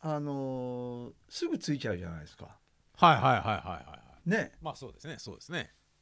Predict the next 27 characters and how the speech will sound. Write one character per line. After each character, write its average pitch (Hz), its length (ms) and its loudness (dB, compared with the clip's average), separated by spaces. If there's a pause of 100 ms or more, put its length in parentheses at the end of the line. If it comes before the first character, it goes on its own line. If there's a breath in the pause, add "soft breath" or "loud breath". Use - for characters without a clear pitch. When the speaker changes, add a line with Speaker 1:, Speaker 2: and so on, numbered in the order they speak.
(120)
Speaker 1:
だ 196 60 -6
か 175 60 -4
ら 113 580 -6
歩 143 160 -4
い 127 100 -4
て、 95 480 -8 (1000 loud breath)
最 247 220 4
近 262 220 2
や 247 100 0
っ 233 40 -6
て 240 180 -2
な 240 160 2
い 233 40 2
っ - 20 0
す 196 200 -6
ね。 165 400 2
で 160 100 -2
も 143 160 -2
そ 143 520 -4
う 139 80 -6
言 143 140 -4
わ 139 100 -4
れ 135 60 -6
て 135 120 -8
み 131 140 -4
た 123 100 -8
ら。 95 300 -8